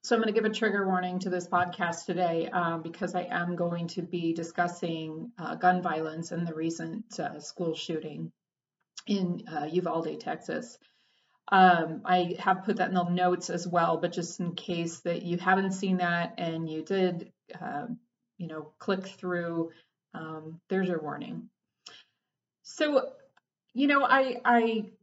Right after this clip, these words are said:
have often said a couple times in this podcast, I've tried to do it on a pretty regular basis, and I usually fail miserably at that, so I record when I record.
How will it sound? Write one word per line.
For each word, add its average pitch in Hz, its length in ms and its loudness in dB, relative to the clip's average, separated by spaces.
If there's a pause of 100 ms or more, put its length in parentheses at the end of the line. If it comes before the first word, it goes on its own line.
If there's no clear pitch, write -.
have 226 180 -4
often 226 320 6
said 202 240 0
a 196 60 0
couple 196 220 0
times 190 260 0
in 190 60 0
this 185 140 2
podcast, 175 720 0
I've 180 520 2
tried 175 580 0 (120)
to 170 680 0
do 214 200 2
it 196 60 2
on 190 160 4
a 185 60 6
pretty 196 220 0
regular 180 400 2
basis, 175 480 0
and 170 120 -2
I 165 120 0 (280)
usually 185 440 0
fail 175 280 4
miserably 175 500 0
at 175 140 -2
that, 175 280 2
so 175 240 -4
I 170 220 0
record 180 520 0
when 180 140 0
I 170 80 -2
record. 165 560 -4